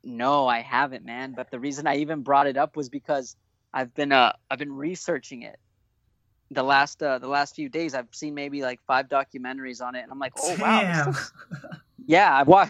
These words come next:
Speaker 1: that's, I mean, my personality, man. I get, I get, like, I get these, like, little addictions, you know? Like, if
Speaker 2: Little
Speaker 1: something
Speaker 2: obsessions.
Speaker 1: interests
Speaker 2: Yeah,
Speaker 1: little
Speaker 2: yeah.
Speaker 1: obsessions, yeah. Like, I'm like, "Oh, ayahuasca," and I'm like, "I wanna know everything about ayahuasca over the next three days." And so, yeah.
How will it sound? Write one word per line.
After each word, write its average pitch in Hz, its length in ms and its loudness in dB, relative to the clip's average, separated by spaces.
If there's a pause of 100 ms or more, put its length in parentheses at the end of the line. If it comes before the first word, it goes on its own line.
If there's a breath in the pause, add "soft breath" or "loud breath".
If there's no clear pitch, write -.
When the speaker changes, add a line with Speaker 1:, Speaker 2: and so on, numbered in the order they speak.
(320 loud breath)
Speaker 1:
that's, 226 220 4 (260 loud breath)
I 202 120 2
mean, 233 100 -10
my 208 140 4
personality, 233 640 -2
man. 156 180 -6
I 180 80 -4
get, 190 180 -10
I 175 80 -6
get, 226 160 -10
like, 220 180 -6
I 175 40 -8
get 170 160 -12
these, 196 160 -12
like, 170 160 -6
little 170 320 -4
addictions, 151 720 -12
you 143 80 -8
know? 147 280 0 (360)
Like, - 40 -6
if 135 40 -2 (120)
Speaker 2:
Little 156 120 4
Speaker 1:
something 175 240 0
Speaker 2:
obsessions. 151 180 0
Speaker 1:
interests 185 520 -6
Speaker 2:
Yeah, 135 240 -4
Speaker 1:
little 185 160 4
Speaker 2:
yeah. 190 60 4
Speaker 1:
obsessions, 165 580 -2
yeah. 170 300 2
Like, 143 180 -8
I'm 151 80 -12
like, 151 160 -10
"Oh, 208 200 -12
ayahuasca," 190 500 -4
and 156 120 -6
I'm 151 80 -12
like, 151 140 -8 (100)
"I 202 60 0
wanna 220 160 -4
know 208 200 0
everything 202 360 -4
about 180 220 0
ayahuasca 156 720 -2 (340)
over 151 200 -2
the 147 100 -8
next 156 280 -8
three 147 240 -8
days." 127 480 -6 (640)
And 131 140 -10
so, 120 340 -2
yeah. 127 340 -2